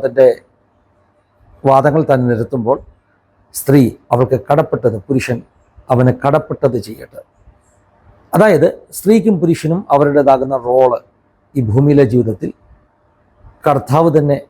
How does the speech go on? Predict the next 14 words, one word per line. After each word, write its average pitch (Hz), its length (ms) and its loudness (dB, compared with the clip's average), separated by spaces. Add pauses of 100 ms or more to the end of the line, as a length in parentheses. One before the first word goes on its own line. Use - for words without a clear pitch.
(440)
നൽകിയിട്ടുണ്ട്. 117 560 -4 (1300)
ഇത് 196 180 4
ഭൂമിയിലെ 262 340 4 (100)
ജീവിതത്തിൽ 202 420 0 (1200)
ഒരു 170 120 4 (120)
അച്ചടക്കമുള്ള, 156 600 0 (140)
ഡിസിപ്ലിനുള്ള, 135 600 0 (340)
ഓർഡറുള്ള 147 500 0 (760)
ഒരു 165 140 4 (120)
സാമൂഹിക 185 500 2 (140)
വ്യവസ്ഥിതിക്ക് 160 680 -4
വേണ്ടി 147 200 -4 (100)
ദൈവം 143 220 0
വച്ചിരിക്കുന്ന 127 520 -8